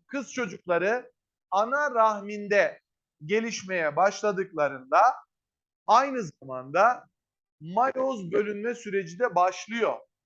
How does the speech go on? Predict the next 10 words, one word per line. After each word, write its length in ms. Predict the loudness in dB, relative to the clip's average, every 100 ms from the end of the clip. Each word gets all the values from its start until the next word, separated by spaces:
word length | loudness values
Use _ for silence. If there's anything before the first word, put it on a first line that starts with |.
| _
Burası 300 | -2 -2 -2
önemli 380 | -6 -6 -6 -8
bir 120 | -8
detay. 340 | -6 0 0 0 -6 _ _ _ _ _
Kız 220 | -6 -4
çocuklarında, 920 | -4 -6 -6 -4 -4 -4 2 4 4 0 _ _ _ _
e, 80 | -2 0 2 0 0 2 0 -2
gamet 380 | -2 -2 -2 -4
oluşum 460 | -4 -4 -8 -12 -14
süreci 640 | -12 -10 -8 -6 -6